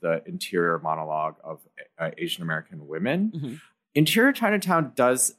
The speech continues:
Speaker 1: a really, a, a different sort of thing. It does it in a different way, but does sort of a similar thing with Asian men, including so much of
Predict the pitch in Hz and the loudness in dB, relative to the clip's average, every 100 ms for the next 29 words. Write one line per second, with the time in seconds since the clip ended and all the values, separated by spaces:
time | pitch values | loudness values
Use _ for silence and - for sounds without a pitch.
0 | _ 117 104 98 123 160 180 190 185 - | _ 2 2 0 4 4 4 2 0 -2
1 | - 151 - 160 - 247 240 190 - - | 2 2 4 0 2 4 4 2 2 2
2 | 127 107 - 107 - 135 165 151 180 190 | 4 4 0 -6 2 2 4 2 2 2
3 | 147 120 123 98 101 101 92 101 123 131 | 2 2 2 4 4 4 0 0 0 0
4 | - - 151 131 123 131 120 113 107 110 | -2 -4 -2 0 0 0 2 2 2 2
5 | 101 98 92 _ _ _ - 98 98 - | 4 2 -2 _ _ _ 0 2 2 0
6 | 101 98 101 92 90 87 82 85 - - | -2 0 0 0 2 2 0 -4 -10 -2
7 | 143 139 - 202 139 131 143 175 180 165 | -2 0 -4 -4 0 4 6 6 6 2
8 | 147 127 117 - - - 113 113 107 104 | 2 0 0 0 2 4 4 4 2 2
9 | 104 95 | 0 -2